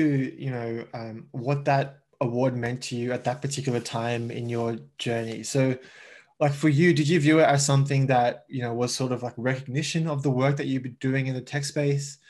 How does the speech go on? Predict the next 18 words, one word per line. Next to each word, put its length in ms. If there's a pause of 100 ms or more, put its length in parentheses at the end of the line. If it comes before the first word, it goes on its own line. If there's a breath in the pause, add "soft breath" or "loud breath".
(300 loud breath)
Um, 480 (400)
you 60
know, 100
s-, 360
notably 760
the, 640
the 80
society 480
you 160
co-founded, 600
which 160
we'll 100
talk 200
about, 420
uh, 140
a 60
bit 180
later. 340